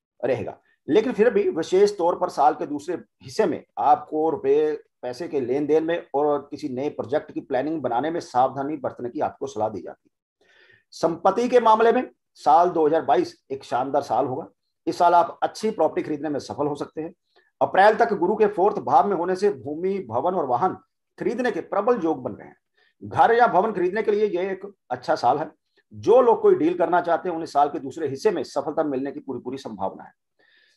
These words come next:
इसके अलावा प्रॉपर्टी में इन्वेस्ट करने के आपके सपने पूरे होंगे और घर या वाहन खरीदने की आपकी योजना पूरी होगी।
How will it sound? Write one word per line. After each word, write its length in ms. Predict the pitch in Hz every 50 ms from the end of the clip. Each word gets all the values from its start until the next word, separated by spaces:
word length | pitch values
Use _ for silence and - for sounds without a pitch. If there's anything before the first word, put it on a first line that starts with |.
| _ _ _ _ _ _ _ _ _ _ _ _ - _ _ -
इसके 220 | 208 202 - 277
अलावा 260 | 240 175 135 123 101 - - _ _ _ _ _ -
प्रॉपर्टी 320 | 202 220 214 - 254 247
में 100 | 247 254 247
इन्वेस्ट 440 | - - 165 190 220 220 226 -
करने 240 | - 196 185 202 202
के 260 | 190 202 202 202 202 196
आपके 360 | - - 151 156 - - 185
सपने 280 | - - - - 170 165
पूरे 260 | - - 131 139 160
होंगे 260 | 147 160 170 190 196 - _ _ _ -
और 200 | 117 127 123 104
घर 280 | 95 135 165 180 180 165
या 100 | 185 160
वाहन 240 | 131 127 160 196 190
खरीदने 340 | 135 139 139 135 180 190
की 160 | - 170 139 - 110
आपकी 280 | 120 139 - - 160 156
योजना 360 | 135 127 123 123 147 165 135 101 - _ _ _ _ _ _ _ _ -
पूरी 160 | 170 156 135
होगी। 240 | 107 82 67 62 -